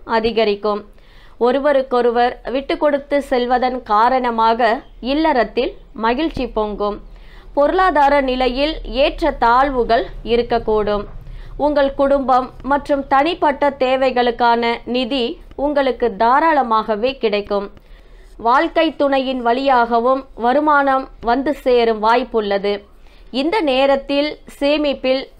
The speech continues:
அதிக கவனம் செலுத்துவது எதிர்காலத்திற்கு நல்லது. இந்த நேரத்தில் பணி சுமை அதிகரித்தாலும் வேலையில் நல்ல முன்னேற்றம்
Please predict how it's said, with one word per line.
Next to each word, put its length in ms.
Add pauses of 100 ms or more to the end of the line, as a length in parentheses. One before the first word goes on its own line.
அதிக 340
கவனம் 480
செலுத்துவது 580 (440)
எதிர்காலத்திற்கு 840
நல்லது. 480 (760)
இந்த 200
நேரத்தில் 640 (260)
பணி 200 (140)
சுமை 320 (160)
அதிகரித்தாலும் 880 (300)
வேலையில் 580 (220)
நல்ல 340
முன்னேற்றம் 580